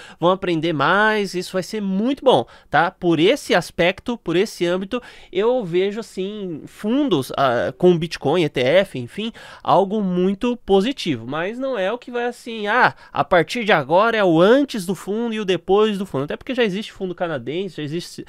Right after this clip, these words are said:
já existem vários outros tipos, modalidades e tipos de fundos em outros países. Banda Planta e Raiz usa algoritmo para oferecer experiência aos fãs através de N F Ts.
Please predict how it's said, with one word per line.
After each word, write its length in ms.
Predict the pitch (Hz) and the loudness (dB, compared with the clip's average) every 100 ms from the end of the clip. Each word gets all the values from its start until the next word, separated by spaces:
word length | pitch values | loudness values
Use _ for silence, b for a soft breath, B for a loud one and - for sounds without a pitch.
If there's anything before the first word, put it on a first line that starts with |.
| B | B
já 80 | - | 0
existem 260 | 165 214 233 | 0 0 0
vários 240 | 247 262 | 0 0
outros 240 | 254 - - | -2 -6 -12
tipos, 240 | 233 190 | -12 2
modalidades 680 | 233 226 226 175 160 240 180 | 4 4 2 4 2 2 -2
e 80 | |
tipos 320 | 175 - 285 185 | -6 -8 -6 -6
de 80 | |
fundos 380 | 196 - 214 226 B B B | -4 -4 -4 -6 B B B
em 120 | 165 185 | -6 -4
outros 260 | 196 - | -4 -4
países. 480 | 214 202 139 113 113 _ _ | 0 2 0 -4 -12 _ _
Banda 360 | 156 226 247 | 0 0 0
Planta 400 | 240 185 214 269 | -2 0 0 0
e 20 | 254 | 0
Raiz 380 | 208 185 214 | 2 2 2
usa 280 | 170 220 247 - | 2 6 6 8
algoritmo 460 | 202 247 233 240 | 6 6 2 2
para 200 | - 202 | 0 0
oferecer 480 | 208 - 220 190 220 | 0 0 -2 0 -2
experiência 800 | 220 - 202 190 202 240 - 226 | -2 0 2 4 2 0 0 2
aos 300 | 180 220 220 | 6 4 4
fãs 320 | - 180 208 | 0 2 2
através 640 | 208 208 196 147 156 185 - | 0 0 0 2 2 2 -2
de 160 | 139 190 | -2 0
N 180 | 196 | 2
F 200 | 208 - | 0 -4
Ts. 420 | 226 196 185 139 | 2 6 6 6